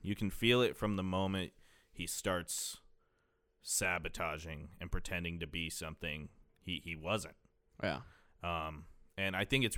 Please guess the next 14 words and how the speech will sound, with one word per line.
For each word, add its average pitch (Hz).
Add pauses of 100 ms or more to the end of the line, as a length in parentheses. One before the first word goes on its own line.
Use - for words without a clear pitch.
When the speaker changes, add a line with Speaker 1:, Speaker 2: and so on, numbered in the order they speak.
Speaker 1:
also 123
really 101
interesting 101
that 92
in 98
the 87
city, 92 (340)
he's 92
constantly 104
having 90
these 85
confrontations 92
with -
people, 76